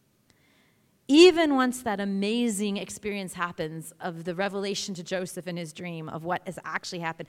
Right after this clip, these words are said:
I can't even imagine how relieved they both were <laughs> when they would have discovered that this was God's plan and that God wanted Joseph to stay in the picture, and they knew they could be there for each other.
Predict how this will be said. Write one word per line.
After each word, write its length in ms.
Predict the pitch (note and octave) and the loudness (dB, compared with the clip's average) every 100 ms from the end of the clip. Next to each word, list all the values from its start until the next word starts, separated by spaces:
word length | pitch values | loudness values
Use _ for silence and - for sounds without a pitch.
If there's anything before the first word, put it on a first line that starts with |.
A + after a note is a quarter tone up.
| - | -6
I 80 | - | -6
can't 180 | - C4+ | -4 -4
even 140 | C4 | -2
imagine 280 | A#3+ A3+ G#3+ | -2 -2 -2
how 100 | A3 | -2
relieved 340 | G3+ G3+ A#3 G3+ | -2 -2 -4 -2
they 120 | F#3+ | -4
both 340 | E3+ A3+ A3+ | 0 -2 -2
were 340 | D#3+ D#3 A#3+ - - _ _ _ - | -6 -4 -4 -4 -14 _ _ _ -20
<laughs> 520 | - - - - - | -20 -20 -20 -20 -10
when 180 | A#3+ A#3 | -2 0
they 140 | A3 | 0
would 120 | G#3 G#3 | 0 -2
have 80 | |
discovered 580 | G#3 - - A3+ G3+ G3 | -4 -8 -4 -2 -2 -2
that 200 | F#3+ E3 | -4 -2
this 220 | G3+ G3+ | -4 -2
was 140 | G#3 F#3+ | -6 -6
God's 300 | G#3 F3+ - | -4 -4 -6
plan 260 | G3 F#3+ | -10 -8
and 100 | F#3 | -8
that 120 | F3+ F3+ | -8 -6
God 260 | F#3 F3+ | -4 -4
wanted 460 | D#3+ F#3 B3+ A#3+ G3 | -6 -6 -4 -4 -4
Joseph 320 | F#3+ F3+ F3+ | -4 -4 -8
to 80 | F3+ | -12
stay 240 | - F3 | -8 -6
in 80 | E3 | -6
the 80 | E3 | -8
picture, 360 | E3+ - G3+ G#3 - - | -10 -8 -6 -6 -10 -2
and 160 | G#3 | 2
they 120 | G3+ G3 | 2 2
knew 260 | G3 B3+ | 2 4
they 100 | A3+ | 2
could 200 | A3 G3+ | 0 -4
be 120 | G3+ | -2
there 180 | F#3+ F3+ | 0 0
for 200 | - F#3 | 0 -6
each 260 | F3 F3+ - | -6 -6 -2
other. 440 | A#3+ F#3+ D3+ G3 | -2 -2 -4 -10